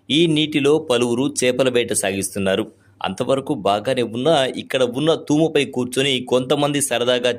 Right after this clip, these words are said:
చేస్తున్న చేపల వేట అత్యంత ప్రమాదకరంగా మారింది. తిక్కన పార్క్ వైపు నుంచి ఉన్న మార్గం ద్వారా వీరు ఇక్కడికి ప్రవేశించి తూముపై కూర్చొని సరదాగా వేట సాగిస్తున్నారు. ఏ మాత్రం అశ్రద్ధ వహించినా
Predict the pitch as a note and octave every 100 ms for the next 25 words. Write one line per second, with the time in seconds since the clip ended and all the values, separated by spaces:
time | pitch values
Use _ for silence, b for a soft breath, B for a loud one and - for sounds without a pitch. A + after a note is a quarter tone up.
0 | A2+ A2 A#2+ A2+ G#2 A2+ A2+ A#2 A2 A2
1 | C#3+ D3 - C3+ B2+ - G#2+ B2 C#3 C3
2 | C3+ A#2+ A2 F#2 F2+ F2+ A2+ A2 b b
3 | b - B2 B2 C3 A#2 A#2 A#2 - A2
4 | G#2+ A2+ G#2 - G2+ G#2+ G#2+ G2 G#2 G#2
5 | A#2+ G#2+ A2 A2 G2+ A2 G#2 G2 G#2 F2+
6 | F#2+ G2+ A2 - G2+ C#3+ E3+ B B B
7 | - E3 E3 D#3 B2+ B2+ A2+ C#3 D3 -
8 | - B2+ B2+ C3+ C3 C3+ A2 A#2 C3 C3
9 | G#2+ F#2+ - G2+ F#2+ G#2+ A2+ b b b
10 | G#2+ A#2 A2 A2 C3+ C3+ - G2+ A#2+ A2+
11 | G#2 G#2 G#2+ A2+ B2